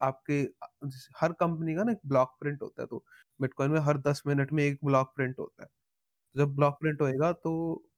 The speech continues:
वो ब्लॉक किसी, जो भी कंपनी या जो भी फार्म या जो भी माइनर प्रिंट करेगा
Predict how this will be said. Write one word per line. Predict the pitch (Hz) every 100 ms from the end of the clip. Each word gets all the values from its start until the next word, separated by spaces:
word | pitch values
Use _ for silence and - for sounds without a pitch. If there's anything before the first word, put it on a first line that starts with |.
| _ _ 147
वो | 143
ब्लॉक | 139 139 139 151 165
किसी, | 165 - - 160 147 -
जो | 147 143
भी | 147
कंपनी | 160 135 135 135 139
या |
जो | 139 135
भी | 139
फार्म | 139 135 123 131
या |
जो | 131 131
भी | 143
माइनर | 135 127 135
प्रिंट | 135 139 139
करेगा | - 113 107 127